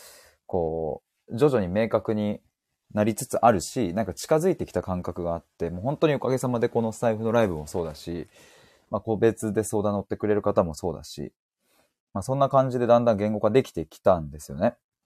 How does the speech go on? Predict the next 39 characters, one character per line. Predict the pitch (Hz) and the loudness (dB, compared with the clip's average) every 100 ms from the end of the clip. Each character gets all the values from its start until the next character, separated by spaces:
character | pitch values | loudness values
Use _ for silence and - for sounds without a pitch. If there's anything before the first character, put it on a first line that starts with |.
| _ _ _ _ _ _ _ _ _ _ | _ _ _ _ _ _ _ _ _ _
で、 | 98 156 160 160 - _ _ - | 6 10 10 8 4 _ _ -14
実 | 101 98 208 | -12 -2 4
は | 202 | 4
で | 92 | 4
す | - | -4
ね、 | |
ま | 90 | -6
あ、 | 85 | 2
今 | 196 147 | 4 4
日 | |
こ | - | 2
の | 104 110 113 - _ _ _ | 4 4 4 0 _ _ _
ど | 127 | 4
う | 139 | 6
し | |
よ | 156 | 6
う | 151 | 2
も | 147 | 4
な | 139 | 4
い | |
モ | 101 101 | 6 4
ヤ | 110 | 4
モ | |
ヤ | 117 | 4
か | 110 | 2
ら | 92 82 - | 2 -2 -4
抜 | 95 | -4
け | - 117 | 0 2
出 | 117 | 0
す | - | -2
た | 117 | -2
め | 127 | 0
に | 110 131 | 0 -2
っ | - _ - | -6 _ -4
て | 92 | -2
い | 87 92 | -2 -4
う | 95 | -4
の | 104 104 92 82 - - | -4 -2 -4 -6 -10 0
を | 113 107 82 | 4 4 2